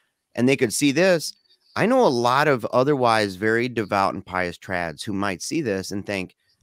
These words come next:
that this is something totally cool, and not realizing that the message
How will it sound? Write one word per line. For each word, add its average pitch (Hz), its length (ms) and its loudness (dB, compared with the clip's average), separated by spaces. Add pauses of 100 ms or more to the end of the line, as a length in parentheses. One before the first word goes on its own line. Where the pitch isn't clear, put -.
(100)
that 110 160 0
this 123 220 0
is 135 120 -4
something 113 340 -2
totally 98 440 -4
cool, 139 420 -8 (800)
and 127 140 2
not 135 200 4
realizing 135 640 4
that 113 200 0
the 110 100 0
message 107 840 -2